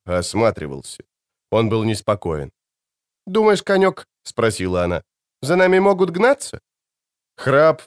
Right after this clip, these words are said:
понятный и однозначный даже без телепатии. «Мы еще не сумели убежать достаточно далеко?» То, что он в ответ мысленно передал ей, она не разобрала. Далеко и близко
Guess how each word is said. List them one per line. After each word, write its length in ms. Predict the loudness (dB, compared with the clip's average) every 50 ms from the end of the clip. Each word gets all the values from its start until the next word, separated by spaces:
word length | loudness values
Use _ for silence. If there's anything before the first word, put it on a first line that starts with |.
| _
понятный 520 | 0 2 4 4 4 2 2 2 0 0 0
и 140 | 0 2
однозначный 760 | 2 0 2 2 2 0 2 2 2 0 0 0 0 -2 -2 0
даже 260 | 2 0 0 0 -2
без 180 | -4 -6 -8
телепатии. 720 | -6 -6 -4 -4 -4 -6 -4 -6 -6 -6 -6 -10 -18 -20 -20 _ _ _ _ _ _ _ _ _ _ _ _ _
«Мы 180 | 2 4 4 4 4 2
еще 200 | -2 -2 -2 0
не 140 | 0 0 0
сумели 340 | 2 0 2 2 2 0 0
убежать 440 | -2 -2 -2 0 0 0 0 0
достаточно 580 | -2 -2 -2 0 0 -2 -2 -2 -6 -2 -2 0
далеко?» 420 | 0 0 -2 -2 -2 -2 -4 -4 -6 _ _ _ _ _ _ _ _ _ _ _ _ _ _ _ _ _ _ _ _
То, 160 | 2 2 2
что 220 | 2 2 0 -2 0
он 260 | 2 2 2 4 4
в 40 | 2
ответ 480 | 2 0 0 -2 -2 -2 -2 -6 -10 -4
мысленно 580 | 0 0 0 0 0 -2 -2 0 2 2 2
передал 500 | 0 0 -2 0 0 0 0 0 0 0
ей, 240 | 0 0 0 0 2
она 180 | 2 2 2 2
не 100 | 2 0
разобрала. 640 | 0 0 -2 -2 -4 -2 -2 -2 -2 -2 -4 -6 -8 -10 _ _ _ _ _ _ _ _
Далеко 500 | -8 -4 -2 -2 -2 -2 -6 -4 -2 0
и 80 | 0 0
близко 800 | 0 -2 -4 -4 -4 -6 -6 -10 -8 -4 -4 -2 -2 -4 -6